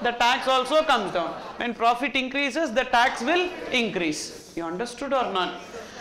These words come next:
So therefore, what a person will do, instead of purchasing the asset, he will try to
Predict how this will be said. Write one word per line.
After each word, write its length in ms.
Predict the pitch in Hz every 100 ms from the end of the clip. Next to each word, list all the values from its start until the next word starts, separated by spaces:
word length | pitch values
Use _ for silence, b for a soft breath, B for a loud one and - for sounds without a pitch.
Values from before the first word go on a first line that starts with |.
| B B
So 120 | 285
therefore, 580 | 233 247 - 262 254 202
what 380 | 208 285 294 -
a 100 | 233
person 580 | 226 - 240 254 262 285
will 220 | 233 208
do, 320 | 180 196 170 -
instead 340 | 226 240 247 277
of 240 | 302 302
purchasing 600 | 214 208 277 285 240 269
the 80 | 254
asset, 560 | 190 - 214 165 202 -
he 140 | - 240
will 200 | 240 247
try 300 | 220 226 247
to 280 | 320 359